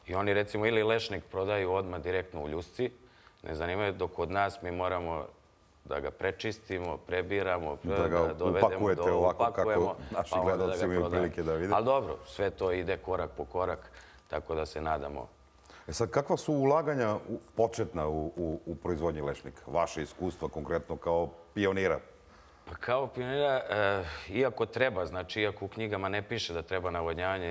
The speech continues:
Speaker 1: ja shodno mogu reći do sad nekom iskustvu da navodnjavanje treba, ali opet je znatno manje nego za neke druge voćne vrste. Znači, ko je naoružan strpljenjem i želi, i može, i želi da sačeka neki period,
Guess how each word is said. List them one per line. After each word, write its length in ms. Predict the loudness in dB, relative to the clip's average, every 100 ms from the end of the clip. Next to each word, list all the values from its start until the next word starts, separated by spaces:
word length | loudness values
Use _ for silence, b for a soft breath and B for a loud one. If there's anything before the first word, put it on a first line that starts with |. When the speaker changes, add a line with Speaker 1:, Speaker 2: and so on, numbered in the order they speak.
| 0
Speaker 1:
ja 160 | -2
shodno 320 | -2 -6 -6 -4
mogu 220 | -4 -2
reći 380 | -2 -2 -8 -8 -12 -20 -12
do 100 | -10
sad 240 | -6 -4
nekom 300 | -4 -8 -10
iskustvu 460 | -12 -8 -8 -8 -6
da 280 | -4 -2 -4 -8 -10
navodnjavanje 640 | -6 -4 -4 -4 -4 -4 -8
treba, 380 | -4 -2 0
ali 200 | 0 0
opet 340 | -2 -4 -6 -6
je 120 | -8
znatno 520 | -6 -4 -4 -4 -8
manje 480 | -4 -2 -2 -4 -8 -12 B B -6
nego 300 | -4 -2 -4
za 140 | -2
neke 260 | -4 -4 -6
druge 340 | -4 -4 -2
voćne 360 | -2 -4 -6 -6
vrste. 340 | -8 -8 -14 -20 B -8
Znači, 260 | -6 -6
ko 280 | -4 4 6
je 240 | 6 4 0
naoružan 640 | 2 4 4 2 0 -6 -6
strpljenjem 680 | -8 -6 -2 -2 -2 -2
i 40 | -4
želi, 400 | -2 0 0 -2 -8
i 100 | -8
može, 420 | -4 -4 -4 -6 -6 -10
i 80 |
želi 300 | -6 -2 -2
da 120 | -2 -4
sačeka 540 | -4 -2 -4 -4 -4
neki 240 | -4 -10
period, 400 | -4 0 2 0